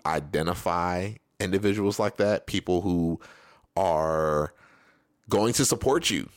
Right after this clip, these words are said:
people who actually are giving you valid criticism, and people who are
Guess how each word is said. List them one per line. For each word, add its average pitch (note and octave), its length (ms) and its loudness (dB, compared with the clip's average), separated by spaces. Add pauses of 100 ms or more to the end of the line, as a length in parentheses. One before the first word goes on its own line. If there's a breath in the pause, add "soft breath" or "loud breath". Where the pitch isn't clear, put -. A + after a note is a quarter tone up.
people - 240 -2
who G#2+ 120 4
actually A2+ 460 2
are F#2 160 2
giving G2+ 300 -2
you G#2+ 180 0
valid E2+ 380 0
criticism, D#2+ 720 -2
and D2 140 -8
people F#2+ 380 0
who F#2+ 200 2
are D#2 500 0